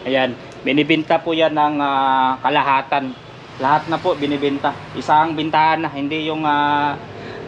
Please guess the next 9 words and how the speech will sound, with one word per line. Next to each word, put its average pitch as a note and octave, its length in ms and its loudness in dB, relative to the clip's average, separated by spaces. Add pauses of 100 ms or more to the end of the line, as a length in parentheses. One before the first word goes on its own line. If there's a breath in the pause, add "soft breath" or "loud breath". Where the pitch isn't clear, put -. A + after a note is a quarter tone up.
ah, C#3 160 2
buy C#3+ 240 4
items. C#3+ 480 -2 (1300)
Yan, C3 160 2 (320 loud breath)
pakyawan F#3 560 4
na F#3 140 -2
po G3 100 -2
yan. F#3 240 4 (1200)
Wholesale. F#3 560 6